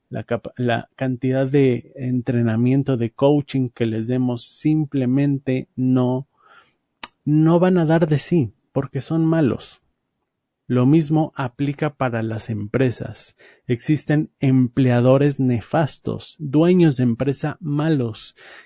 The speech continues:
que siempre quieren pagar poco, que te explotan, que no te valoran, que te estafan,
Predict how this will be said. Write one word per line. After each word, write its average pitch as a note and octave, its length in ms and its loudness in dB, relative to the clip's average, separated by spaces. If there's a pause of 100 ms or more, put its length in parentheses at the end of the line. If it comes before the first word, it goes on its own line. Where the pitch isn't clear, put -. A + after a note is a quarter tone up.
(120)
que B2+ 140 0
siempre F3 460 4
quieren D3 260 2
pagar G#2 480 -2
poco, D3+ 380 4
que A2+ 340 -4
te A#2+ 80 -2
explotan, C#3 640 -2
que A#2 120 -6
no C3 120 -2
te C3+ 140 -4
valoran, C3 420 0
que A#2 140 -4
te - 80 -6
estafan, B2 640 0